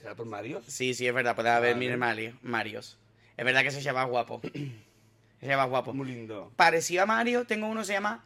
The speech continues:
Speaker 2: Quirón. Pero él es como influencer. Y también es muy mono, la verdad.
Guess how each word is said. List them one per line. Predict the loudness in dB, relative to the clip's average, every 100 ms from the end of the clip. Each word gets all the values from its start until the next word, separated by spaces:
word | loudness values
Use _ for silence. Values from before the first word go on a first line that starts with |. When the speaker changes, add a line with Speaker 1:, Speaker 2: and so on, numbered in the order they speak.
| _
Speaker 2:
Quirón. | -4 2 4 2 -4 _ _ _ _ _
Pero | 4 6
él | 6 6
es | 2
como | 0 0 2 2
influencer. | 2 2 2 2 0 -2 -4 _ -18 -2
Y |
también | 0 0 0
es | -2
muy | -4 -2
mono, | -2 -4 -8 _ _ -6
la | -2
verdad. | 0 0 -4